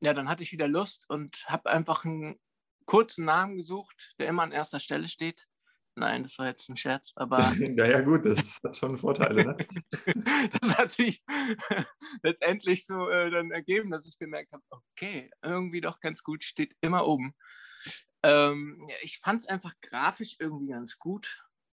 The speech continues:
Speaker 1: Ähm, Akut, das ist so, sozusagen das verweichlichte Akut, ja, mit C und D. Es gibt einen Club in Berlin, der genauso heißt. Und das war mir so ein bisschen ein Dorn im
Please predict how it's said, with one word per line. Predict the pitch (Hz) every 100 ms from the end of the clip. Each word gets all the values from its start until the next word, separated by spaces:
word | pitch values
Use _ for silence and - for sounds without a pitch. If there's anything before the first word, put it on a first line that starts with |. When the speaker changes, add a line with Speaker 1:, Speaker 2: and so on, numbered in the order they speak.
| _
Speaker 1:
Ähm, | 135 143 135 135 _ _ _ _ _ -
Akut, | 139 - - 170 180 170
das | 151
ist | 165
so, | 185 165
sozusagen | 156 170 180 180 165 175 175
das | 160
verweichlichte | - 147 131 123 180 - 160 - 151 139 -
Akut, | - 135 - 185 208 - - _ _ _ _ -
ja, | 127 139
mit | 127
C | - 135
und | 123
D. | 127 139 143 - - -
Es | 120
gibt | - - 147
einen | 135
Club | - 196 -
in | 143
Berlin, | 131 131 151 165 - _ _ _
der | 131 135
genauso | 139 131 156 160 156 - -
heißt. | 127 175 - - _ _ _ _ -
Und | 139
das | 139 -
war | 139
mir | 147
so | 143
ein | 143
bisschen | - 156 143 139 - - - - - _ -
ein | 139
Dorn | 139 165 190
im | 160